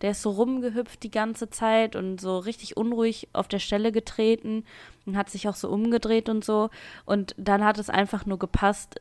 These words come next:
als er zum Punkt gegangen ist, dass er so straight angelaufen ist. Ich hab noch nie jemanden mit mehr <laughs> Überzeugung diesen Elfer da rein nageln sehen. Also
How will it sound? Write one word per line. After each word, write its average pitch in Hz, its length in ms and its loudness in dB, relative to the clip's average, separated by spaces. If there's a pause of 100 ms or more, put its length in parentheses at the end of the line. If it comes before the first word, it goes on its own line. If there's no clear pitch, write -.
als 185 220 2
er 190 100 0
zum 175 220 -2
Punkt 208 220 0
gegangen 180 400 2
ist, 208 240 0
dass 190 120 -2
er 185 140 2
so 240 220 4
straight 277 500 -2
angelaufen 190 640 2
ist. 202 240 0 (300)
Ich 196 120 -4
hab 226 120 2
noch 226 180 -2
nie 240 140 0
jemanden 240 320 0
mit 220 100 -2
mehr 220 200 6
<laughs> 202 60 0
Überzeugung 214 640 -2
diesen 196 260 -4
Elfer 208 280 6
da 180 100 4
rein 170 260 2
nageln 175 460 0
sehen. 165 260 0
Also 170 240 0